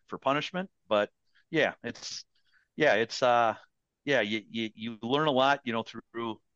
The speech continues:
through the coaches that you've had, through Coach Mancini and, and others. And, you know, you, you take some of the things you like, and you, you take some of the things that you think, you know, in today's day and age need to, you know, ways of connecting with these players. Um, you know, in a day and age when,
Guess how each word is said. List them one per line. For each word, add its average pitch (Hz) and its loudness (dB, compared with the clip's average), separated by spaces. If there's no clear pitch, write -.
through 127 -4
the 117 0
coaches 147 -4
that 139 -4
you've 135 -6
had, 135 2
through 107 -20
Coach 131 -4
Mancini 127 -2
and, 113 -4
and 113 0
others. 117 0
And, 104 0
you 113 -4
know, 107 -2
you, 101 -8
you 110 -4
take 143 0
some 143 0
of 135 0
the 127 0
things 127 -4
you 113 0
like, 151 2
and 123 -2
you, 110 0
you 120 -8
take 143 2
some 139 -4
of 135 0
the 131 2
things 139 -2
that 135 0
you 127 0
think, 127 -2
you 127 0
know, 123 0
in 117 -4
today's 127 0
day 127 4
and 123 2
age 123 0
need 117 -4
to, 110 2
you 117 -4
know, 117 2
ways 135 2
of 135 -2
connecting 135 -2
with 135 -2
these 123 -8
players. 127 2
Um, 101 0
you 113 -4
know, 117 0
in 117 0
a 113 0
day 139 4
and 147 4
age 147 2
when, 117 0